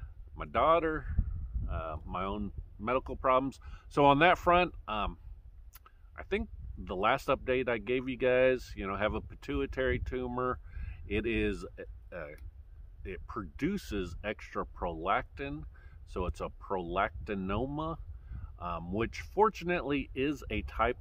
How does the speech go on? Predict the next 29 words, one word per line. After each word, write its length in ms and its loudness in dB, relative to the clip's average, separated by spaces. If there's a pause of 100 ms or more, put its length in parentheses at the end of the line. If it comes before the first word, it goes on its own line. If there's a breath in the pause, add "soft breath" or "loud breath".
that 160 -2
can 160 -10
be 120 -8
treated 520 -6
with 200 -4 (460)
a 80 -8
medication. 840 -6
So 160 -2
I've 160 2
been 160 0
on 200 2
that 200 2
for 120 0
about 300 2
three 200 -2
months, 440 -4 (580 soft breath)
and 120 0
I 100 0
just 380 0
had 200 4
a 60 6
follow-up 640 4
M 200 -4
R 220 2
I, 300 2 (280)
and 280 -4
it 180 2 (120)
has 220 0
shrunk 420 -2